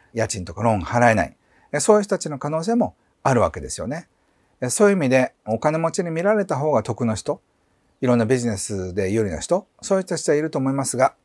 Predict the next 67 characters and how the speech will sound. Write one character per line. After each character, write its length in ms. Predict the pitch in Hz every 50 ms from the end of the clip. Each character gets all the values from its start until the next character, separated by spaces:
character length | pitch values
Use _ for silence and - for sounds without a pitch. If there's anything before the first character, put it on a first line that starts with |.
| - -
そ 140 | - - 196
う 20 |
い 20 | 240
う 40 | 240
人 100 | 269 226
た 160 | - - 127
ち 100 | - 107
は 160 | 87 76 - _ _ _ _ _ _
あ 80 | - 139
ん 60 | 135
ま 80 | 131 117
り 40 | 107
お 60 | 101
金 160 | - 98 90
持 140 | 90 127 147
っ 40 | 143
て 80 | -
ま 120 | 98 95 98
せ 120 | - 143
ん。 120 | 107 87 _ _ _ _ _ _ _ _ _ _ _ - _ _ _ _ _ _ _ _ _ _ -
い 80 | - 190
わ 60 | 233
ゆ 60 | 226
る 40 | 160
キ 100 | - 220
ャ 40 | 226
ッ 40 | 233
シ 100 | - -
ュ 20 |
フ 80 | - 254
ロ 100 | 247 190
ー 20 |
は 200 | 117 85 - - _ _ _ _ _ _
結 140 | - 135 127
構 120 | - 117 104
大 60 | 110
き 80 | 120
い 40 | 110
か 80 | - 101
も 60 | 85
し 80 | 80 -
れ 60 | 90
ま 120 | 82 85
せ 120 | - 95 80
ん 20 |
よ 60 | 82
ね。 220 | 117 165 202 202 _ _ _ _ _ _ _ -
例 200 | 151 143 202 170
え 20 |
ば 140 | 143 123 110
月 220 | - - - 131
に 60 | 117 107
二 80 | 107
百 240 | 95 104 - - 113
万 340 | 110 104 104 92 85 - - -
入 140 | 104 104
っ 40 | 92
て 100 | - 101
き 80 | - -
て 100 | - 147
二 80 | 127
百 200 | 117 110 113 -
万 120 | 92 85 82
出 100 | 85 80
て 120 | - 80
い 40 | 78
く。 140 | - -